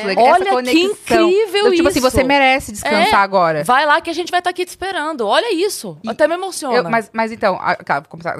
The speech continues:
Speaker 2: você também tá vendo que tá emocionado, daqui a pouco eu tô chorando, daqui a pouco eu vou
Speaker 1: <laughs> O olho
Speaker 2: chorar.
Speaker 1: dela enchendo de
Speaker 2: É,
Speaker 1: lágrimas.
Speaker 2: mas é, é isso que eu acho bacana. É a
Speaker 3: É.
Speaker 2: humanização. É a pessoa ver que você não precisa tá perfeita sempre. É, é as pessoas verem o quanto você tá evoluindo, o quanto o seu primeiro vídeo, o primeiro vídeo que você fez e postou,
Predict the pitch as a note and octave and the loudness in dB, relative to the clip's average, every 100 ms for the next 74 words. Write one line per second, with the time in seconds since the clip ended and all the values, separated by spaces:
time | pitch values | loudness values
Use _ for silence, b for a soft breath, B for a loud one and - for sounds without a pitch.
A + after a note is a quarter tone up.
0 | F3 E3+ - - G3 G3 G3 F#3+ G3 G3+ | -6 -6 -10 -10 -8 -4 -4 -6 -4 -6
1 | F#3+ F#3+ F3+ A3+ B3 G#3+ G#3+ G3+ G#3+ G#3+ | -6 -8 -8 -8 -10 -14 -12 -10 -6 0
2 | B4+ - - C#4+ E4 F4 E4 D4 D#4 D#4+ | 0 0 2 2 2 2 2 2 2 0
3 | E4 D#4+ E4 C#4+ C4 A3 F#3+ B3+ A#3+ A#3 | -4 -4 -4 -6 -2 0 2 -2 -6 -10
4 | A#3 A#3 A#3 A#3 - - A#3 A#3+ C4 D4 | -2 0 0 -4 -8 -8 -6 -4 -6 -8
5 | A#3+ G#3+ F#3 F3 F3+ E3 - D3+ C3+ A2 | -10 -4 -2 -4 -6 -10 -6 -6 -8 -14
6 | F3+ G#3 A#3 C#4 A#3 F3+ F3 D#3+ D3 - | -4 -4 -2 -6 -6 -6 -6 -8 -10 -4
7 | F#3+ F#3+ G#3 A#3 A3+ B3 B3+ B3 A#3+ B3 | -6 -4 -6 -4 -6 -8 -10 -10 -10 -10
8 | A#3+ G#3 G#3 F3+ F3+ E3+ F3 D3 E3 D#3+ | -8 -8 -8 -10 -8 -10 -12 -12 -14 -16
9 | B B B B B F#3 F#3+ F#3+ F#3 G3 | B B B B B 0 2 2 0 -2
10 | G#3 - A3 A#3 A3 A#3 A#3 G#3 B3 C4 | -4 -4 -8 -6 -6 -8 -8 -10 -8 -8
11 | B3 B3 A#3+ A#3 G#3 A3 A3+ A#3 G#3+ A3+ | -8 -12 -6 -6 -6 -8 -8 -10 -10 -8
12 | A#3+ A#3 A#3+ G#3+ B3 C#4+ A3 A3 A3 G3+ | -8 -8 -10 -6 -6 -6 -8 -12 -12 -14
13 | E3+ A3 C#4 D4+ A3 G3+ G3 G3 G3+ - | -16 -8 -8 -8 -14 -14 -12 -8 -8 -4
14 | F3+ E3 - E3 - B3+ B3+ | -4 -4 -6 -8 -2 2 2